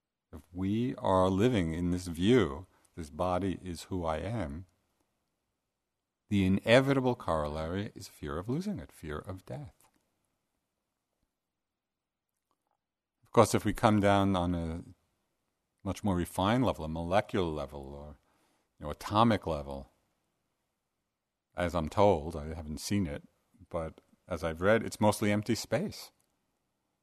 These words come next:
And that all of the, all of the matter that comprises the body, I read someplace, and again, I don't know if this is accurate, but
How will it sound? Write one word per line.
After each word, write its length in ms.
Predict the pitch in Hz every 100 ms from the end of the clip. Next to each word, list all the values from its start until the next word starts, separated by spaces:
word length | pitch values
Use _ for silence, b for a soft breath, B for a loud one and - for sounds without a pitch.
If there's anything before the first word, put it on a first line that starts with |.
| -
And 100 | 98
that 80 | 101
all 360 | - 113 127 139
of 140 | 117
the, 140 | 104 90 - -
all 260 | 113 127
of 140 | 117 95
the 80 | 90
matter 720 | 90 95 113 139 95 69 71 _ _ _ _ _ _ _ _
that 140 | 92 -
comprises 540 | 95 107 107 107 104
the 100 | 110
body, 420 | 107 110 131 131 - _ _ _ _ -
I 80 |
read 240 | 95 98 95
someplace, 440 | 98 95 92 92
and 280 | 87 82 82 _ _ _ _ _
again, 140 | 95 85
I 80 |
don't 180 | 85 87
know 140 | 87 87
if 100 | -
this 160 | 90
is 120 | 82
accurate, 400 | 80 73 - 85
but 100 | 82